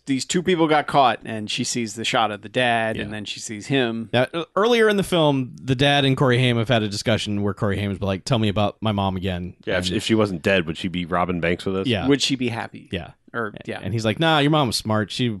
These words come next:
Speaker 2: probably wouldn't be doing this." That,
Speaker 1: Mm-hmm. But
Speaker 2: that
Speaker 1: she'd want us to be
Speaker 2: she'd want us
Speaker 1: happy.
Speaker 2: to be happy, you know,
Speaker 3: We, we
Speaker 2: doing,
Speaker 3: also, we
Speaker 2: doing
Speaker 3: also,
Speaker 2: things.
Speaker 3: this makes me think, 'cause it was part of the same conversation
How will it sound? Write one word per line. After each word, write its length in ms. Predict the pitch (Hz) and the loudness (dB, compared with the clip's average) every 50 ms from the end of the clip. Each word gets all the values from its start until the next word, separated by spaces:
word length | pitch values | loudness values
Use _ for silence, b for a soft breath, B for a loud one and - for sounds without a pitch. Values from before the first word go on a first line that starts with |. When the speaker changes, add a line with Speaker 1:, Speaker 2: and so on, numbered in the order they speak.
| - - | -6 -4
Speaker 2:
probably 280 | 110 98 92 92 90 | -2 -2 0 -2 -2
wouldn't 200 | 90 95 80 85 | -4 -4 -6 -6
be 80 | 92 92 | -8 -6
doing 220 | 90 90 87 87 | -6 -4 -4 -4
this." 240 | 90 90 92 - - | -4 -4 -4 -4 -4
That, 240 | - - 90 95 113 | -4 -4 -2 -2 -4
Speaker 1:
Mm-hmm. 100 | 110 113 | -4 -2
But 140 | - 147 147 | 2 2 2
Speaker 2:
that 80 | - | 4
Speaker 1:
she'd 200 | - 170 170 135 | 2 0 -2 -2
want 160 | 139 143 139 | -2 -2 -2
us 140 | 139 127 - - | -2 -4 -8 -10
to 100 | - 123 | -10 -6
be 80 | - | -2
Speaker 2:
she'd 140 | - 180 - | 0 2 4
want 140 | 160 160 160 | 4 4 4
us 80 | 151 | 2
Speaker 1:
happy. 40 | - | 2
Speaker 2:
to 60 | - | 2
be 80 | 151 147 | 0 2
happy, 320 | 98 131 110 95 - 107 98 | 2 2 0 0 -2 -2 -2
you 180 | 98 95 104 | 0 0 0
know, 80 | 104 104 | 2 2
Speaker 3:
We, 60 | 101 | 2
we 100 | 95 92 | 2 4
Speaker 2:
doing, 140 | - - 196 | 4 6 6
Speaker 3:
also, 240 | - - - - - | 6 4 2 0 4
we 20 | |
Speaker 2:
doing 100 | 113 180 | 4 6
Speaker 3:
also, 240 | 190 175 - 170 151 | 6 6 6 4 4
Speaker 2:
things. 280 | 98 92 92 85 - 131 | 2 0 -4 -4 -2 -2
Speaker 3:
this 160 | 147 - - | 0 2 4
makes 180 | 170 147 - | 2 2 4
me 80 | 156 135 | 2 4
think, 200 | 151 151 139 123 117 | 4 4 2 4 2
'cause 160 | 120 117 113 | 2 4 4
it 40 | 120 | 2
was 120 | 113 104 | 2 0
part 160 | - 139 127 | 0 2 4
of 40 | 120 113 | 4 4
the 40 | |
same 220 | 107 - 120 110 98 | 4 4 2 2 2
conversation 760 | 120 107 101 92 - - 104 98 - - 90 87 82 78 | 2 2 0 2 2 2 2 2 2 2 0 0 -2 -4